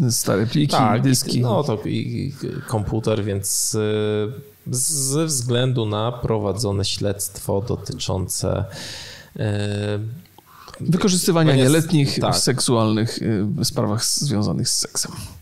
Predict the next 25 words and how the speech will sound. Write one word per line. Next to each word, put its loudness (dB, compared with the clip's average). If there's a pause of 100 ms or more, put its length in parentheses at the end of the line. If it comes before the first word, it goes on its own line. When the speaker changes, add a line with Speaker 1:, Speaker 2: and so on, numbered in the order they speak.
Speaker 2:
Tak, -6
dokładnie, 0 (260)
z -2
molestowaniem, -2
wykorzystywaniem -4
dzieci -2
i -2
z, -4 (160)
co -2 (360)
okazało -2
się, -2
grozi 2
za 2
to 0
do 4
dwunastu -2
lat, -2 (680)
mm, 0 (180)
więzienia. 0 (480)
Dla 2
mnie 2
najciekawszą 0
sytuacją -4
jest -4
to -2